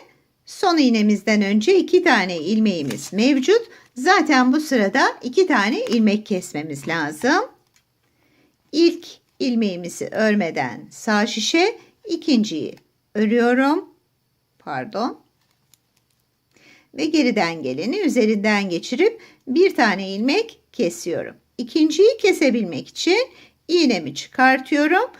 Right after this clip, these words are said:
ve bir tane ördükten sonra geriden geleni geçirdiğimde iki ilmek kesmiş oluyorum.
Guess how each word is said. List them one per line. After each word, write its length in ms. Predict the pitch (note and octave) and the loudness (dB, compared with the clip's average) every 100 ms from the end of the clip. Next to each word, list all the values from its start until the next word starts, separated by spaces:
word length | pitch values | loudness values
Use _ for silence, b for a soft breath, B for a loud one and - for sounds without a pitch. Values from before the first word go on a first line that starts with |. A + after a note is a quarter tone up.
| b _ - | b _ -12
ve 480 | A#3+ F4 C#4 - - _ | -2 0 2 0 -10 _
bir 200 | F4 G#4 | 2 2
tane 360 | F#4 B3+ G3+ F#3 | 2 0 0 -2
ördükten 560 | F3+ F3 G#3+ A3 G3+ G3 | -4 -6 -8 -4 -4 -6
sonra 460 | B3 F#3 F3 D4 B4 B B B - | -6 -6 -2 0 -2 B B B 0
geriden 540 | E4+ F4 C#4+ A#3 F#3 | 2 4 4 2 0
geleni 420 | E3+ D3+ F2+ - - _ - | -4 -4 -6 -12 -20 _ -2
geçirdiğimde 800 | D4 E4+ D4+ G3+ E3 F2 - G#4+ C#5 - | -2 2 0 0 -6 -8 0 2 2 -4
iki 260 | B3+ - | -8 2
ilmek 460 | F4 A#3 F3 - - | 4 4 -2 -12 -6
kesmiş 580 | B3 B3 B3 D4+ D#4 - | 0 0 0 -4 -2 2
oluyorum. 520 | F4+ F4 F#4 F#4 G#4+ | 4 6 6 4 0